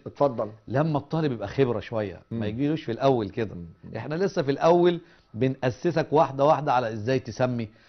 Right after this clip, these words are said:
Speaker 2: ولسه ناخد تسمية الألكين وناخد تسمية الألكاين
Speaker 1: لا مان-، لا
Speaker 2: والأسئلة
Speaker 1: مانع
Speaker 2: دي،
Speaker 1: إن
Speaker 2: بس
Speaker 1: إحنا
Speaker 2: إحنا هنجاوبها
Speaker 1: ن-،
Speaker 2: لك.
Speaker 1: نجيب السؤال إن شاء
Speaker 2: آه،
Speaker 1: الله.
Speaker 2: آدي ال-، آدي السؤال بتاعه، هو عايز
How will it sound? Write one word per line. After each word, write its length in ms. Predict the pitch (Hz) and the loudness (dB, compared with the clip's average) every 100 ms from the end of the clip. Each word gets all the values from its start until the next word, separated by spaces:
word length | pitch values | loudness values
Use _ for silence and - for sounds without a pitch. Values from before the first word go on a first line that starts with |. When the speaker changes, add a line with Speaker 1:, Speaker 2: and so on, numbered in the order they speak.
| - | -6
Speaker 2:
ولسه 320 | 135 196 - | 0 0 0
ناخد 240 | 160 165 143 | 0 0 0
تسمية 420 | - 113 131 135 | -2 -4 -2 -2
الألكين 640 | 120 - 110 107 - 127 117 | -2 -4 -8 -8 -4 -2 -2
وناخد 320 | 107 143 123 | -2 -2 -4
تسمية 340 | - 113 135 139 | -6 -4 -4 -2
الألكاين 520 | 135 123 143 151 160 | 0 0 4 6 8
Speaker 1:
لا 120 | 180 | 6
مان-، 240 | 180 190 196 - | 6 4 4 4
لا 80 | |
Speaker 2:
والأسئلة 240 | - 175 185 | 4 6 4
Speaker 1:
مانع 180 | 185 160 | 6 4
Speaker 2:
دي، 160 | 147 | 4
Speaker 1:
إن 40 | 143 | 2
Speaker 2:
بس 60 | |
Speaker 1:
إحنا 120 | 160 156 | 4 4
Speaker 2:
إحنا 180 | 214 185 | 4 4
هنجاوبها 440 | 147 135 131 135 | 4 4 6 6
Speaker 1:
ن-، 40 | |
Speaker 2:
لك. 80 | 180 | 4
Speaker 1:
نجيب 120 | 240 | 2
السؤال 280 | 180 - 156 | 0 0 0
إن 60 | 139 | 0
شاء 180 | - 107 | 0 -2
Speaker 2:
آه، 60 | |
Speaker 1:
الله. 140 | 92 82 147 | -2 -2 4
Speaker 2:
آدي 120 | 156 151 | 4 4
ال-، 160 | 139 151 | 2 4
آدي 220 | 147 135 | 4 4
السؤال 360 | 131 135 147 | 2 4 4
بتاعه، 380 | 135 120 143 151 | 4 2 4 6
هو 140 | 147 143 | 6 8
عايز 260 | 151 143 | 6 4